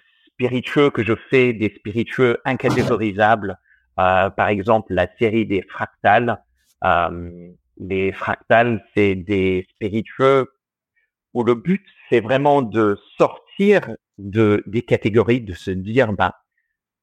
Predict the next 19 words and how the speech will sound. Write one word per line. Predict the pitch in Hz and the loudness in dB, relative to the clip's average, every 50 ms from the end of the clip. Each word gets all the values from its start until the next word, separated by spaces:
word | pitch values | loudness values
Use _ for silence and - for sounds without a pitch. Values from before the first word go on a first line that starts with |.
| _ _ | _ _
pourquoi | - 143 - - - 165 170 175 170 - - | -4 -4 -4 0 0 2 2 2 2 0 0
on | 120 117 | 0 -2
boit | 113 95 101 117 127 131 127 - - | -2 -2 0 0 0 2 0 -2 -6
du | - 104 113 110 | -8 -10 -8 -6
gin, | 95 104 107 113 123 - | -4 -4 -4 -4 -4 -8
pourquoi | - - - 156 151 | -10 -6 -2 0 0
on | 139 123 120 | 2 0 0
boit | 104 110 123 | 0 0 0
du | 107 123 | 0 -2
whisky, | 107 98 120 - - - - 127 131 | -4 -4 -6 -6 -8 -8 -8 -8 -8
pourquoi | - - - 131 135 131 | -8 -6 -4 -2 -2 0
on | 120 | -2
boit | 113 98 113 117 117 | -2 0 2 2 2
de | 120 - 113 | 0 0 0
la | 107 98 | 0 0
vodka | 95 107 113 - _ - 101 110 120 | 0 0 -2 0 _ 2 4 4 4
ou | 117 110 | 2 0
des | 101 113 | -2 -6
liqueurs. | 101 104 104 - - - 104 110 117 123 - _ | -6 -6 -8 -10 -4 -2 0 0 0 -2 -4 _